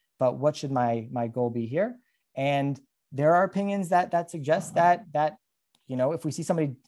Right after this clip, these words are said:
wearing, uh, wool and linen on a rabbinic level, for example, wool and linen, which is a, which is a, uh, prohibited by the Torah, but, like, if there, it's,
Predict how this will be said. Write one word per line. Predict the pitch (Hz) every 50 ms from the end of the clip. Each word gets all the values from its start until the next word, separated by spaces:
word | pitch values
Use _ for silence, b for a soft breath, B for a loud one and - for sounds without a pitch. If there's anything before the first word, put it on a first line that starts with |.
| _ _ _ _
wearing, | 127 127 131 151 151 156 156 151 151 151 147 139 - 151
uh, | 139 120 110 107
wool | 127 135 160 170 175 175 160
and | 175 156 143
linen | 139 135 151 151 151 156 160 175 196 208 208 _ _ _ _ _ _ _ -
on | 151 151 143
a | 131
rabbinic | 123 131 127 123 143 139 139 143 143
level, | - 131 127 127 123 147 160 165
for | 160 156 147
example, | 139 127 127 131 135 135 - 185 190 190 151
wool | 139 139 147 147
and | 135 127
linen, | 123 127 131 127
which | 123 123 120 -
is | 117 110
a, | 113 - _ _ _
which | 143 120 131
is | 123 117
a, | 120 117 113 113 B B B B B B _
uh, | - 123 123 - 131
prohibited | - - 143 131 127 127 135 131
by | 123 127 117
the | 113 117
Torah, | - - - 131 135 170 185
but, | 143 143
like, | 135 123 117 117 -
if | 123 -
there, | - 127 117
it's, | 113 - - -